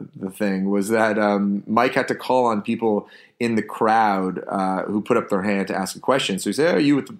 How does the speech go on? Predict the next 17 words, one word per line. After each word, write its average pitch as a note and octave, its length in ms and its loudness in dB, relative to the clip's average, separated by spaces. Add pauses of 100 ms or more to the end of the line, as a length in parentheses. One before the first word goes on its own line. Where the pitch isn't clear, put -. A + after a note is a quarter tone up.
with A2+ 260 -4
the, A2+ 140 2
the G#2 100 0
beard B2 240 2
and A2 100 0
the G#2 40 -2
ponytail, A2+ 560 2
or G#2 100 2
you G#2+ 240 2
with G#2 160 -2
the G#2 80 -2
whoever?" G#2 500 2 (320)
And B2 140 0
then C3+ 80 4
at B2+ 60 2
one D3 200 4
point, C3 300 0